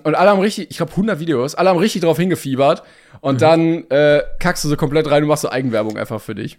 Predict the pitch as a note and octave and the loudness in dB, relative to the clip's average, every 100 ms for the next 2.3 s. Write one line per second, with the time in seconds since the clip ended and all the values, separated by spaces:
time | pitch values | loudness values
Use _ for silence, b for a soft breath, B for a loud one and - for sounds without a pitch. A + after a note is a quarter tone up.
0 | _ A#2 A2+ A2 A#2+ - A2+ G#2 G#2+ A2 | _ -6 -4 -4 -4 -4 -2 0 -2 -2
1 | A2+ A2 - C#3+ F3+ - E3 - C3+ C3 | -2 -2 -2 -4 -4 -4 -4 -4 -8 -8
2 | D3+ D#3+ | -6 -6